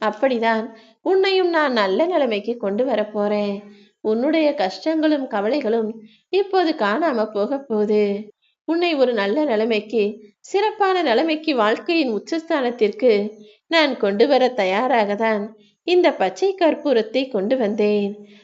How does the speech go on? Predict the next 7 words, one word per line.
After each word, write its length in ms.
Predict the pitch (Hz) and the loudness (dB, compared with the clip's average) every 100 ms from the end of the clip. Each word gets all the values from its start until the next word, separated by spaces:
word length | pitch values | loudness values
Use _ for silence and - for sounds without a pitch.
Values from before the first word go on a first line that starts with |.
| _ | _
இந்த 220 | 262 254 233 | -4 0 0
பச்சை 380 | 214 190 - 285 | 0 -2 0 -2
கற்பூரம் 600 | 277 196 190 247 233 233 214 - - _ - | 0 -2 0 0 2 0 -4 -10 -20 _ -2
உன் 160 | 403 | 2
வாழ்க்கையை 500 | 381 349 359 359 339 294 | 4 2 2 0 0 0
பசுமையாக, 720 | 302 302 339 370 349 311 311 | -2 -2 -2 0 2 0 0
பிரம்மாண்டமானதாக, 1040 | 233 196 277 330 339 330 254 233 226 214 | 0 0 0 0 0 0 0 0 0 0